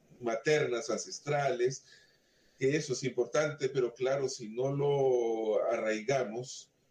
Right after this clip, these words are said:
eh, justamente en esta radicalidad que es la vida humana,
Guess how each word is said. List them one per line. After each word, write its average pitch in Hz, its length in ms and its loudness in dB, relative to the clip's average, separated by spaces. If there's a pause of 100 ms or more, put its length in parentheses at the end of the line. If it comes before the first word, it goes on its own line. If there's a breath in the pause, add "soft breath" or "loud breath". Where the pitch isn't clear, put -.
(560)
eh, 104 680 0 (1000)
justamente 147 500 2
en 127 120 0
esta 143 360 4
radicalidad 120 880 2
que 135 180 4
es 151 100 -2
la 117 160 2
vida 131 260 2
humana, 104 420 -6